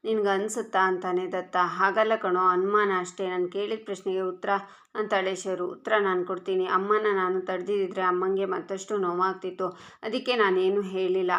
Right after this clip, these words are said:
ಅದು ಅಲ್ಲದೆ ಅಮ್ಮನ ಕರೆಸಿದ್ದು ನೀನು, ನಾನಿಲ್ಲ ಅಂತ ಹೇಳಿ ನಿನಗೆ ಅವಮಾನ ಆಗ್ಬಾರ್ದು, ನನ್ನ ಅಕ್ಕ ತಲೆ ತಗ್ಗಿಸ್ಬಾರ್ದು ಅಂತ ಒಪ್ಕೊಂಡೆ. ಫಂಕ್ಷನಲ್ಲಿ ನಾನು ಅವಳನ್ನ ಅವಾಯ್ಡ್ ಮಾಡ್ಬೋದಿತ್ತು, ನಾನು ಹಾಗೆ ಮಾಡಿದ್ರೆ ಅಮ್ಮನ ಮನಸ್ಸಿಗೆ ನೋವಾಗಿರೋದು. ಊರು ತುಂಬ ಜನ ಆಡ್ಕೊಂಡಿರೋರು, ಪಾಟೀಲ್ ಮನೆ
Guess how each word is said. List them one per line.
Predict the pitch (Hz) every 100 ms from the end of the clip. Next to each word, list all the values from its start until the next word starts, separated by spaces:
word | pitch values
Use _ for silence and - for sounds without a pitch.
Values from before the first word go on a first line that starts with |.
| -
ಅದು | 202 220
ಅಲ್ಲದೆ | 220 208 208 208 - -
ಅಮ್ಮನ | - 220 226 226
ಕರೆಸಿದ್ದು | 220 190 - 190 185
ನೀನು, | 190 180 180
ನಾನಿಲ್ಲ | 180 202 214 226 220
ಅಂತ | 202 190 185
ಹೇಳಿ | 196 196 190
ನಿನಗೆ | 185 180 185 196
ಅವಮಾನ | 190 185 202 214 208
ಆಗ್ಬಾರ್ದು, | 190 180 185 202 175 180 180 - _
ನನ್ನ | 214 226
ಅಕ್ಕ | 226 226 226
ತಲೆ | 190 190
ತಗ್ಗಿಸ್ಬಾರ್ದು | 190 202 196 196 202 196 180
ಅಂತ | 185 180 185
ಒಪ್ಕೊಂಡೆ. | 190 180 190 190 180 175 - _
ಫಂಕ್ಷನಲ್ಲಿ | - 240 233 247 214 196 196
ನಾನು | 185 185 185
ಅವಳನ್ನ | 185 190 190
ಅವಾಯ್ಡ್ | 185 180 196 202
ಮಾಡ್ಬೋದಿತ್ತು, | 190 180 180 180 180 180
ನಾನು | 185 190 196
ಹಾಗೆ | 190 185
ಮಾಡಿದ್ರೆ | 190 196 208 202 185
ಅಮ್ಮನ | 180 190 190
ಮನಸ್ಸಿಗೆ | 190 185 185 185
ನೋವಾಗಿರೋದು. | 180 180 185 180 180 180 180
ಊರು | 196 196
ತುಂಬ | 202 208 202 202 - - -
ಜನ | 220 220 220
ಆಡ್ಕೊಂಡಿರೋರು, | 202 185 180 196 190 185 180 180
ಪಾಟೀಲ್ | 202 202 214 208
ಮನೆ | 196 185